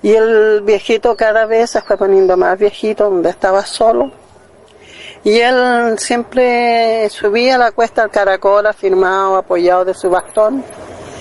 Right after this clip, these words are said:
hasta que llegaba arriba, y de ahí miraba él y se sentaba en un viejo tronco que había ahí. Y pasó el tiempo, y un día lo encontraron que él se durmió para siempre.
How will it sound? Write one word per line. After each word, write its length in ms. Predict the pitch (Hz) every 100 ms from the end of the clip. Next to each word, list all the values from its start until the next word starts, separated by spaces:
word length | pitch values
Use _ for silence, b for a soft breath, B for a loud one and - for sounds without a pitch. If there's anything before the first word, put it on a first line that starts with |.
| B -
hasta 280 | 196 220
que 140 | 196 196
llegaba 500 | 196 196 202 208 208
arriba, 500 | 196 208 220 247 285 - - B B B B
y 80 | 185
de 120 | 196
ahí 200 | 196 220
miraba 640 | 220 220 220 233 220 214 208
él 220 | 214 214
y 60 | 208
se 120 | 196
sentaba 540 | - 180 - 190 190
en 60 | 190
un 180 | 175 170
viejo 320 | 180 - 175
tronco 480 | - 196 202 196 180
que 120 | 175
había 240 | 196 208
ahí. 220 | 214 233 - - - B B B B B B B B
Y 680 | 208 208 220 202 202 196 196
pasó 360 | - 196 - 240
el 180 | 233 -
tiempo, 800 | 226 226 226 214 226 220 214 208
y 100 | 196
un 160 | 190
día 380 | 190 196 190 185
lo 120 | 185
encontraron 760 | 185 190 175 180 185 180 185 185
que 260 | 180 175
él 240 | 170 170 170
se 220 | - 175
durmió 400 | 165 170 170 170
para 240 | 160 160
siempre. 500 | - 175 175 185 -